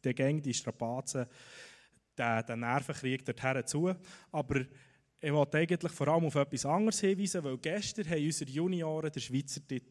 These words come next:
Schweizer Meistertitel geholt. Und das ist mal, <laughs> habe ich gefunden, das sei ein sauberer Einstieg.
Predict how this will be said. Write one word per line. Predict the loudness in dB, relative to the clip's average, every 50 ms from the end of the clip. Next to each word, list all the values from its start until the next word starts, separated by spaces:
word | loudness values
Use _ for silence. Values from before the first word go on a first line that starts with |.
| -20 _ -4
Schweizer | 2 4 4 4 2 0
Meistertitel | 0 2 2 2 2 0 -2 -2 -2 -2 -2 0 -2 -4
geholt. | -2 0 0 -2 -2 -4 -10 -16 -18 -18 -18 -18 -20 -2 0
Und | 2 6 8
das | 8 10
ist | 12
mal, | 10 10 12 10 10 8 6 0 -12 -16 -16 -16 -20 -6 6
<laughs> | 8 8 10 10 8 4 2 -4 -14 -16 -16 -14 -14 -14 -14 -16 -16 -16 -16 -16 -16 -16 -18 -18 -18 -18 -18 -18 -16 -18 -18 -18 -18 -18 -20 -20 -20 -20 -20 -18 -18 -18 -18 -20 -20 -18 -18 -16 8 10
habe | 12 12 12
ich | 12
gefunden, | 8 8 8 10 10 10
das | 10 10 8
sei | 6 8
ein | 8 8 8 8
sauberer | 6 8 8 8 8 8 6 6 8
Einstieg. | 8 8 8 6 6 4 2 2 2 0 -6 -16